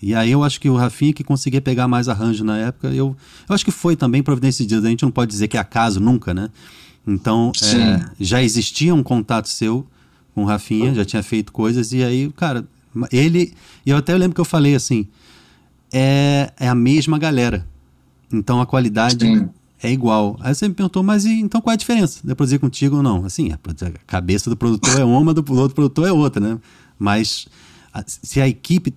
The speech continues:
Speaker 1: traz uma consistência, a gente fica confiante. Eu, eu, e, e desde então, nunca mais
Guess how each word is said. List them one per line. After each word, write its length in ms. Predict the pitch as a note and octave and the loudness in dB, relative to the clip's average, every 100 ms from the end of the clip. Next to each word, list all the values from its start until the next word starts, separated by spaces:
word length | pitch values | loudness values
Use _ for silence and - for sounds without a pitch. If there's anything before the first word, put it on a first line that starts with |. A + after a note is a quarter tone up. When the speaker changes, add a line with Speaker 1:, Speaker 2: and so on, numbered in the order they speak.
| _ | _
Speaker 1:
traz 340 | C3+ D3 C#3 | 0 2 2
uma 140 | C3 A#2 | 0 -2
consistência, 760 | - B2+ B2+ - - D3+ D#3 | 0 -2 -2 -6 0 0 2
a 40 | C3 | 0
gente 100 | - | -2
fica 140 | - | -8
confiante. 640 | B2 C3+ C3+ C#3 B2 G2+ | -2 -2 0 0 0 0
Eu, 80 | F2 | -4
eu, 180 | G2 F#2 - - | -4 -6 -6 -10
e, 180 | G#2+ A#2+ | -8 -6
e 200 | G#2+ A#2 - | -6 -6 -10
desde 380 | - B2 C3+ C3 | -4 0 2 2
então, 300 | C#3+ C3 C#3 | 0 0 2
nunca 260 | C#3+ E3 D#3 | 2 2 0
mais 500 | C#3+ C3+ A#2+ - | 0 0 -2 -8